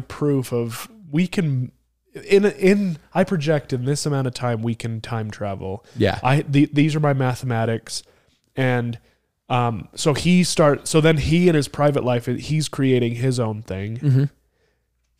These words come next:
Speaker 1: And then the government saw his presentation, and, or not the government, but, like, world governments, U N, stuff like that.
Speaker 2: Yeah, yeah. Mm-hmm.
Speaker 1: They begin working as well.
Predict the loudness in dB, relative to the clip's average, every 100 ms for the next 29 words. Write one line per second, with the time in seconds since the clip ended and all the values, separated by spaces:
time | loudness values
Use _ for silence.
0 | _ _ 2 2 2 2 2 2 2 -2
1 | -2 -4 -2 0 0 -2 -2 -4 -4 -2
2 | -2 -2 -2 -6 -6 -6 -4 -4 -2 -4
3 | -2 -2 -4 -8 -6 -6 -6 -10 -20 _
4 | _ _ _ _ _ _ _ _ -20 -16
5 | -12 -10 -8 0 4 4 4 0 0 -4
6 | -2 0 2 0 -2 -4 -6 -6 -6 0
7 | 2 2 -2 -4 -6 -4 -2 2 4 4
8 | 4 2 0 0 -2 -2 -6 -6 0 2
9 | 2 0 -4